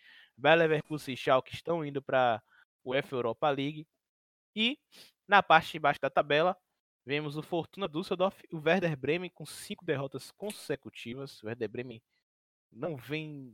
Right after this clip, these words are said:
<laughs> nada legal, ainda mais com esse jogo que foi adiado, tá com um jogo a menos. E o Paderborn, que tá na lanterninha, na última colocação. Vamos para os próximos jogos aqui.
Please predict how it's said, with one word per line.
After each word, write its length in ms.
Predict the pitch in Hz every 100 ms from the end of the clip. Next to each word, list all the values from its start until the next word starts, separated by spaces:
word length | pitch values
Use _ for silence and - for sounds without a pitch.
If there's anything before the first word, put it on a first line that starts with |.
| 95
<laughs> 40 | 92
nada 440 | 120 180 180 156
legal, 260 | 127 107 139
ainda 140 | 143
mais 220 | 135 147
com 80 | 156
esse 260 | 139 127 117
jogo 160 | 127
que 140 | - 120
foi 160 | 120
adiado, 300 | 117 120 117
tá 100 | 127
com 120 | -
um 40 | 113
jogo 180 | 123 123
a 80 |
menos. 380 | 107 120 131 - _ _ _ _ _
E 80 | 220
o 60 | 226
Paderborn, 600 | 170 160 185 175 156 202 - _ _ _
que 200 | 165 -
tá 240 | 131 135
na 200 | 131 139 - _ _ _ _ _ -
lanterninha, 720 | 139 156 - 143 123 113 104
na 140 | 107
última 400 | 117 - - 123
colocação. 580 | - 123 - 127 - 92 _ _ _ -
Vamos 240 | 139 190
para 520 | - 151 143 127 107 -
os 400 | 139 135 - - _
próximos 540 | 131 135 131 135 117
jogos 260 | 113 104 98
aqui. 380 | 95 - 123